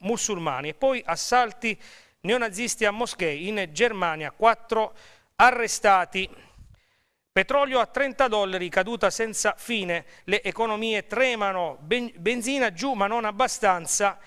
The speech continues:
e poi ecco chi guadagna e chi perde in Italia. Infine lo scontro politico, quarto, quindici consiglieri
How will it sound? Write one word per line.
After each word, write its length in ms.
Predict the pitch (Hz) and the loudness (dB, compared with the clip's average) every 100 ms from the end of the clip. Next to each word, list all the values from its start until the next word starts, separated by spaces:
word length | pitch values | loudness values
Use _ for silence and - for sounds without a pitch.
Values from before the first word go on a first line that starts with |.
| - | -8
e 120 | - | -6
poi 240 | - 269 214 | 0 2 2
ecco 260 | 240 - | 0 -2
chi 140 | 185 254 | -4 0
guadagna 420 | 233 170 143 160 | 0 0 -2 -6
e 60 | 175 | -6
chi 160 | 240 | -4
perde 400 | 175 143 127 160 - | -4 -4 -6 -12 -6
in 120 | 240 | -6
Italia. 500 | 208 185 160 156 160 | 0 2 2 0 -4
Infine 340 | 151 226 226 | -4 -4 -2
lo 100 | 180 | -2
scontro 420 | - 226 226 202 196 | -2 -2 -2 -2 -2
politico, 680 | 240 233 254 247 277 285 - | -2 -2 -6 -6 -4 -2 0
quarto, 480 | 220 220 226 185 | 2 2 0 -8
quindici 400 | 160 190 185 - | -8 -8 -8 -10
consiglieri 680 | - 202 - 196 196 185 156 | -8 -8 -8 -4 -2 -2 -6